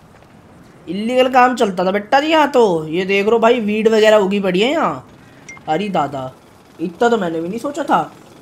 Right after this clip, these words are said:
पर चलो कोई नहीं गाइस, ट्रेवर दादा से बात बूत करते। ओ, यहाँ पे तो इल्लीगल सामान मिला है। ट्रेवर भाई, क्या सीन हुआ है, मतलब आखिरकार ये तो बता दे मुझे।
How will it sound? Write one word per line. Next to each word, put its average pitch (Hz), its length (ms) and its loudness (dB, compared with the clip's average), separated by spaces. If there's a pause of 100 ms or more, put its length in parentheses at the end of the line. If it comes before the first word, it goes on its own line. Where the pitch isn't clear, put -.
पर 175 80 -4
चलो 190 260 -2
कोई 196 220 -4
नहीं 202 120 -2
गाइस, 214 260 0 (360)
ट्रेवर 196 280 2
दादा 196 220 2
से 208 120 -2
बात 185 240 4
बूत 202 180 -4
करते। 185 260 -2
ओ, 220 120 -2
यहाँ 208 180 2
पे 233 100 -2
तो 240 100 0
इल्लीगल 233 400 2
सामान 226 380 0
मिला 190 220 2
है। 247 200 0 (760)
ट्रेवर 220 260 6
भाई, 254 300 2 (120)
क्या 226 180 4
सीन 254 200 -2
हुआ 190 140 0
है, 233 60 -2
मतलब 262 240 0
आखिरकार 240 420 2
ये 226 120 0
तो 233 100 0
बता 208 220 2
दे 196 100 -2
मुझे। 226 360 -4